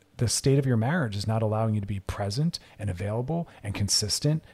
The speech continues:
and reliable with your kids, well, then you need to do some work, or maybe that marriage needs to end,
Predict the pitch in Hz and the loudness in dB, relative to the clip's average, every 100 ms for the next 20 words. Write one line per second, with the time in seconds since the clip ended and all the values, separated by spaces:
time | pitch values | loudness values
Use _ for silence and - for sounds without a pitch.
0 | - 110 104 98 98 117 135 117 101 - | -4 -2 0 -2 -4 -2 -2 -4 -6 -4
1 | 127 131 110 107 104 104 - _ - 98 | -4 -4 -4 -2 0 0 -2 _ -8 0
2 | 120 123 107 110 - 101 101 107 104 101 | 0 0 -2 -4 -2 0 0 -2 0 0
3 | 107 92 95 92 98 85 - - 147 95 | 0 -2 -2 -2 -4 -6 -8 -4 -2 -2
4 | 69 | -6